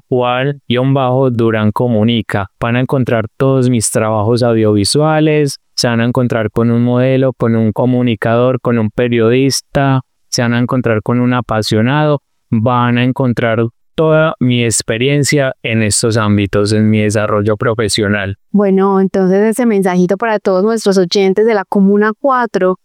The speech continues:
Speaker 2: y que nos escuchen también a nivel de ciudad, para que vayan, sigan a Juan Durán y no se pierdan todos esos episodios nuevos, todos esos tips que nos va a estar dando desde la comunicación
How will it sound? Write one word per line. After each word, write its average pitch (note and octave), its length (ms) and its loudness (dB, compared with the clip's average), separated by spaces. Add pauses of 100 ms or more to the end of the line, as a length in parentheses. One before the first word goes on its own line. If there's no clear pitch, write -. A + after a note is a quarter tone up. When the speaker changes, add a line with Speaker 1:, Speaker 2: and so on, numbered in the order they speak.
(140)
Speaker 2:
y G#3+ 80 -2
que G#3 120 0
nos F#3 180 2
escuchen G#3 520 0
también G3+ 300 2
a F#3+ 60 2
nivel G3+ 300 2
de G3+ 120 4
ciudad, A3+ 520 0 (320)
para F#3 220 -4
que F3 240 0
vayan, B3 640 0
sigan G#3 360 0
a G3+ 80 0
Juan B3+ 420 0
Durán C4 460 0 (260)
y C#4+ 200 2
no C4+ 240 2
se C4+ 160 -2
pierdan G#3 720 0 (340)
todos G#3+ 240 0
esos B3 220 2
episodios G3 640 2
nuevos, A3+ 500 0
todos G3 160 0
esos G#3+ 340 0
tips A3+ 300 -2
que A#3+ 120 -2
nos G3+ 180 2
va F3 60 0
a - 20 0
estar G3 320 -2
dando A3 260 2
desde G3 260 0
la F3 80 0
comunicación F#3 760 0